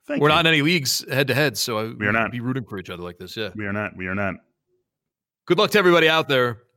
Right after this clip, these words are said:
Speaker 2: It's Thursday. If you're listening to this, well, I don't know when you're listening to this. We're recording this Thursday morning, so the fun's about to begin. We're here to help. If you got questions,
Speaker 1: <laughs>
Speaker 2: uh, you know, drop 'em in the com-, well, I mean, we, quote unquote, we,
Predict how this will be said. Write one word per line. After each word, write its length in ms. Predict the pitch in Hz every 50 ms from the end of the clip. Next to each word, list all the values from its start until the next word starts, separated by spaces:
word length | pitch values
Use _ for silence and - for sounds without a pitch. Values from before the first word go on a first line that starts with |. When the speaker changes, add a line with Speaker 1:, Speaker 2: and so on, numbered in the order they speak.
| _ _
Speaker 2:
It's 160 | - 131 - -
Thursday. 220 | 180 180 175 156
If 40 | 139
you're 80 | 156
listening 220 | 165 175 160 165 147
to 60 | 135
this, 160 | 127 110 -
well, 160 | - 135 123
I 80 | 117 120
don't 80 | 123 117
know 60 | 110
when 120 | 113 120
you're 80 | 101 98
listening 300 | 117 117 - 110 98 92
to 60 | 92
this. 140 | 95 95 -
We're 100 | 139 147
recording 280 | 143 - 147 135 127
this 160 | 120 110 - -
Thursday 320 | 143 127 123 104 123 110
morning, 380 | 104 110 120 120 110 95 87 87
so 380 | - - 104 95 87 85 85 _ _ _ _ _ _ _ _ -
the 60 | 104 -
fun's 240 | - 131 127 113
about 200 | 123 123 120 120
to 80 | - 123
begin. 300 | 113 110 104 123 123 113
We're 120 | 127 160
here 120 | 170 214 214
to 60 | 175
help. 320 | 165 202 190 156 - -
If 100 | - 117
you 60 | 143 151
got 140 | 156 151
questions, 600 | - - 175 170 147 - - 143 131 120 104 - _ _ _ _ _
Speaker 1:
<laughs> 260 | _ _ - 131 107
Speaker 2:
uh, 220 | - 120 120 117 120
you 100 | 135 151
know, 60 | 135
drop 340 | 131 104 - 120 143 147 151
'em 60 | 190
in 60 | 185 156
the 80 | 147
com-, 240 | - 160 151 170 180 180 185 180
well, 200 | 175 165 156 151
I 60 | 143
mean, 160 | 147 139 127 117
we, 340 | 139 160 151 139 123 107 _ _ _ _ _ _ _ _ -
quote 140 | - 165 143
unquote, 260 | 120 131 131 113 110
we, 300 | 135 143 123 107 92